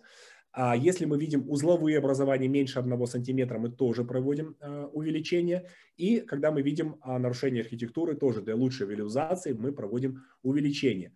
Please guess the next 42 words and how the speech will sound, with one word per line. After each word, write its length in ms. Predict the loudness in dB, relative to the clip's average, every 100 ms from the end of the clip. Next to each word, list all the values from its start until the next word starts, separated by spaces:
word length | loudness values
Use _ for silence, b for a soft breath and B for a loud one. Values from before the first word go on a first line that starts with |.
| b b _ _
Есть 280 | -2 0 0
исключение, 600 | -2 -4 0 2 4 2
вот 160 | 0 2
то, 60 | 2
о 60 |
чем 180 | 2 0
я 60 | -2
хотел 240 | -2 -6
сказать, 400 | -2 2 2 0
если 180 | -4 -2
у 40 |
нас 180 | -2 0
есть 140 | 0
категория 560 | 0 -4 0 4 6 4
три, 300 | 0 -2 2 2 2
мы 120 | -2
выставляем 480 | -2 0 0 2 2
с 80 | 2
вами 220 | 0 0
по 180 | 0 0
маммографии 500 | 0 0 0 2 0
категории 480 | 0 -2 2 2 2
три, 320 | 0 0 -2 B B -2
но 100 | 2
если 340 | 4 4 2
мы, 320 | 2 -2 -6 _ _
а, 240 | -4 -2
сталкиваемся 720 | -2 0 0 2 0 0 -4
с 60 | -4
коллективом 500 | -2 -2 0 0 2
высокого 440 | 2 0 0 2
риска, 320 | 2 0 -4
что 200 | -8 -2
это 140 | -2 -2
значит? 420 | -4 -4 -6 -12
Это 160 | -8 -6
значит, 300 | -6 -8 -8
что, 320 | -4 -4 -6 _
<clears throat> 1800 | -12 -10 -10 -10 _ _ _ _ -2 -2 _ _ _ _ _ _ _ _
а, 240 | -4 -2
доказаны 560 | 0 2 2 2 0 0
мутации, 840 | 0 0 0 0 -2 -6 -6 -8